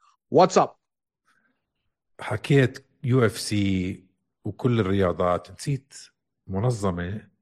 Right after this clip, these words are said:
Speaker 2: مهمة.
Speaker 1: لا، هاي ما بنحكي فيها على هذا البرنامج.
Speaker 2: طيب، أوكي. أوكي.
Speaker 1: هاي ما بنحكي فيها. في برنامج تاني. في حلقة
Speaker 2: طيب.
Speaker 1: تانية.
Speaker 2: طيب، مشيها هلا، مشيها.
Speaker 1: لا،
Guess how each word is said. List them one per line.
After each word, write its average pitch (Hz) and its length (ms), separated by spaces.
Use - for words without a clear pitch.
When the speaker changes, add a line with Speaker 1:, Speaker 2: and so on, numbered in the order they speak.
Speaker 2:
مهمة. 98 200
Speaker 1:
لا، 156 360
هاي 165 140
ما 196 100
بنحكي 202 300
فيها 185 140
على 160 160
هذا 165 140
البرنامج. 143 400
Speaker 2:
طيب، 87 220
أوكي. - 300
أوكي. - 400
Speaker 1:
هاي 135 120
ما 165 100
بنحكي 175 280
فيها. 147 240
في 147 120
برنامج 190 480
تاني. 175 300
في 147 180
حلقة 196 220
Speaker 2:
طيب. 220 160
Speaker 1:
تانية. 165 260
Speaker 2:
طيب، 117 240
مشيها 127 500
هلا، 107 220
مشيها. 110 540
Speaker 1:
لا، 127 160